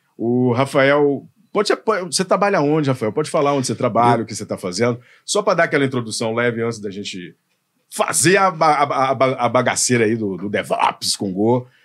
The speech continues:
Speaker 1: e como é que você tá trabalhando com isso.
Speaker 2: Beleza. É, eu trabalho na Americanas hoje, eu sou Senior Software Engineer na área de DevOps, então a gente vai falar aí muita coisa legal sobre Go.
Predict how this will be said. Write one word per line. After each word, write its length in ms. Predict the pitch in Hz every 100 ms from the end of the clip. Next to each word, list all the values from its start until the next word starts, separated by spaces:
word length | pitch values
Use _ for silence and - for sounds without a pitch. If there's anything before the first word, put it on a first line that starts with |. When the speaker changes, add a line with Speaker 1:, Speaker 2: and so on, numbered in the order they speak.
| _ _
Speaker 1:
e 80 | 82
como 200 | 101 104
é 40 |
que 60 | 107
você 80 | 104
tá 100 | 104
trabalhando 400 | 95 82 85 87
com 120 | 65
isso. 300 | 67 - - _ _ _ _
Speaker 2:
Beleza. 540 | 101 110 107 107 104 -
É, 420 | 120 117 117 113 -
eu 60 | 131
trabalho 300 | 139 135 143
na 80 |
Americanas 640 | 156 151 135 - 151 196 131
hoje, 460 | 135 214 - - - _ _
eu 140 | - 120
sou 440 | - 127 123 117
Senior 320 | 120 147 151
Software 340 | 131 127 123 120
Engineer 440 | 120 117 113 170
na 120 | 143
área 180 | 117 113
de 80 | 113
DevOps, 680 | 110 101 107 156 - - - _ _ _ _ _ -
então 380 | 110 110 113
a 40 | 113
gente 160 | 117 120
vai 100 | 120
falar 260 | 120 110
aí 120 | 117 123
muita 240 | 135 139
coisa 240 | - 123
legal 340 | 117 110 110 127
sobre 280 | - 117 110
Go. 260 | 120 143